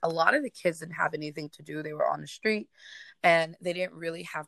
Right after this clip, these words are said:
programs up here. And I realized that the Northeast Bronx is a, really neglected in terms of resources. And I'm like, I know the South Bronx, um, is the hub for resources in Harlem and other boroughs, but what's going on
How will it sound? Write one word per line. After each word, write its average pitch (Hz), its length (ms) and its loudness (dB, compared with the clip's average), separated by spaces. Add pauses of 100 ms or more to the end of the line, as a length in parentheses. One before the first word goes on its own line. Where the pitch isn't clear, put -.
programs 196 580 -6
up - 160 -8
here. - 260 -6
And 175 140 -6
I 170 200 -8 (420)
realized 196 720 0
that - 280 -2
the 185 100 -8
Northeast 185 500 -10
Bronx 175 340 -4
is 160 140 -10
a, 160 120 -6 (240)
really 220 260 2
neglected 160 680 6 (440)
in 185 120 -2
terms 185 320 -4
of 160 180 -8
resources. 160 760 -6
And 160 100 -8
I'm 156 80 -12
like, 160 260 -4 (120)
I 214 120 4
know 247 120 -4
the 165 80 -12
South 180 400 0
Bronx, 170 340 -4 (540)
um, 160 460 -12
is 170 160 -6
the 170 80 0
hub 180 340 -4
for 165 220 -6
resources 165 720 -8
in 165 80 -10
Harlem 160 500 -2
and 156 160 -10
other 180 260 0
boroughs, 170 460 -2
but 156 200 -8
what's 165 240 -4
going 165 360 -8
on 165 360 -2